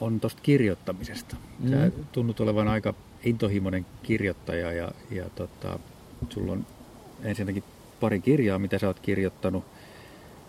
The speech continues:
Speaker 1: mut sitten toiseksi, niin, tota, sä oot pitänyt yli kahdeksan vuotta blogia.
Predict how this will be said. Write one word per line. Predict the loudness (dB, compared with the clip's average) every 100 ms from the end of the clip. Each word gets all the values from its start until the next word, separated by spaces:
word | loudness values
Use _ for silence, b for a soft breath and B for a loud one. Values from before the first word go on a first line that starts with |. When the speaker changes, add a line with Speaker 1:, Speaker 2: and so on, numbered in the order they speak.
| -4 2
Speaker 1:
mut | 4 4
sitten | 2 0
toiseksi, | 2 4 4 2 2 0 0
niin, | -2 -2 0
tota, | -2 -2 -2 -2 -4 -14 -20 -20 -20 -20 -4
sä | 0
oot | 0
pitänyt | 2 2 2 -2 -8 -20 -20 -10 -4
yli | -2
kahdeksan | 0 0 0 -2
vuotta | -2 -4
blogia. | 0 0 0 -8